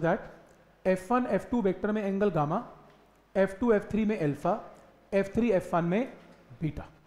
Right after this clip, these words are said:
Clear है यहाँ तक? तीन vectors at a time act कर रहे हैं such that नेट force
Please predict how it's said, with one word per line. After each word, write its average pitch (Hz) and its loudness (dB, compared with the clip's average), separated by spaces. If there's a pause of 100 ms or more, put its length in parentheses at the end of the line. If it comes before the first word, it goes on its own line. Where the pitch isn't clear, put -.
(800)
Clear 175 4
है 185 6
यहाँ 180 2
तक? 196 -2 (680)
तीन 247 2
vectors 208 2 (640)
at 175 0
a 196 -2
time 196 0
act - -6
कर 147 -2
रहे 151 -4
हैं 202 -2
such 254 -2
that 131 -2 (600)
नेट 185 0
force 220 2